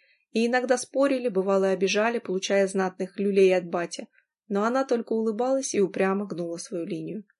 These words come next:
Спасибо ей за это. За любовь, ласку и теплоту, которой нам тогда очень не хватало. "Даже не предупредил.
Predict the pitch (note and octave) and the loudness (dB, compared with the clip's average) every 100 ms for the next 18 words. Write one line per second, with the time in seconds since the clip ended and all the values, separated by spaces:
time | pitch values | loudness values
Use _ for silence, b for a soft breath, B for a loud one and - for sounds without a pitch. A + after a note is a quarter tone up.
0 | _ _ - - G3 - F#3 F3 E3+ D#3+ | _ _ -8 -4 -4 -4 -4 -4 -6 -6
1 | E3 E3 - A3+ - _ _ _ _ - | -6 -6 -10 -16 -18 _ _ _ _ -4
2 | F#3 F3 F#3+ A#3+ C4+ _ _ _ _ F3 | -2 0 2 0 0 _ _ _ _ 0
3 | F3+ G3+ - - - _ - F#3 - F3+ | 0 -2 -6 -10 -10 _ -12 -10 -6 -4
4 | F3 F3 E3 G3 _ - F#3+ G3 F#3+ F#3 | -4 -6 -8 -10 _ -6 -4 0 0 0
5 | F#3+ F#3 F3 D#3+ G3+ G3 - F3 F3 - | -2 -2 -4 -4 -2 -2 -4 -8 -10 -12
6 | - E3 E3 G#3+ _ _ _ _ _ _ | -10 -8 -10 -12 _ _ _ _ _ _
7 | _ _ _ _ G3+ B3 C4+ D4 D4 D4+ | _ _ _ _ 4 4 6 4 2 2
8 | C#4+ D4 D4+ C#4+ G3 E3+ | 0 2 0 2 -2 -4